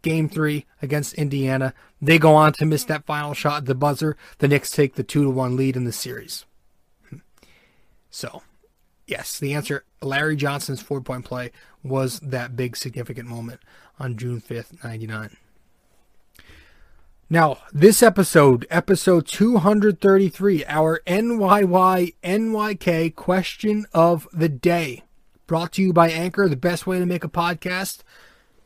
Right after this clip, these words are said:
You can go make a podcast yourself on Anchor by going to their website, anchor dot F M, or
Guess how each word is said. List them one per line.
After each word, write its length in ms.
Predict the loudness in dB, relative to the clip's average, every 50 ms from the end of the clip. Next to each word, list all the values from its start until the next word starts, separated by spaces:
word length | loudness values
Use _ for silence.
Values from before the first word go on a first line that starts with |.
| _ _ _ _ _ _ _ _ _ _ _ _ -10
You 100 | -8 -8
can 180 | -6 -4 -4 0
go 200 | 0 2 2 2
make 180 | 0 -2 -4
a 60 | -6
podcast 640 | -6 -4 -4 -2 -2 -4 -4 -4 -4 -4 -4 -4 -4
yourself 420 | -4 -4 -4 -2 -2 -4 -4 -4 -6 -6
on 200 | -4 -4 -4 -4
Anchor 460 | -4 -6 -6 -6 -6 -6 -8 -8 -8 _ _ _ _ _ _ _ _ _ _ _
by 140 | -4 -2 2
going 220 | 2 4 4 4
to 60 | 2 2
their 120 | 2 2
website, 540 | 4 4 2 2 0 -2 -2 -2 -2 -2 -4 -4
anchor 260 | -6 -6 -4 -4 -4
dot 180 | -2 -2 -4 -4
F 200 | -6 -8 -6 -4
M, 220 | -4 -4 -4 -4 -4
or 320 | 0 2 4 4 2 0